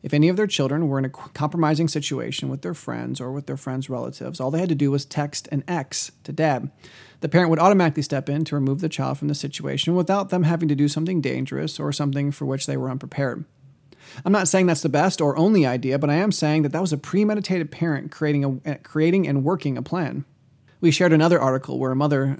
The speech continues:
told us about how she teaches her kids about tricky people. My point is, I don't care if your kids are going to the pastor's house. You need a plan to protect them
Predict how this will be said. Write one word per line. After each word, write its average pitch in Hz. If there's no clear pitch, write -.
told 143
us 131
about 135
how 143
she 139
teaches 151
her 139
kids 139
about 135
tricky 156
people. -
My 165
point 185
is, 156
I 175
don't 185
care 170
if 147
your 156
kids 151
are 151
going 147
to 139
the 139
pastor's 147
house. -
You 147
need 156
a 131
plan 147
to 143
protect 143
them 127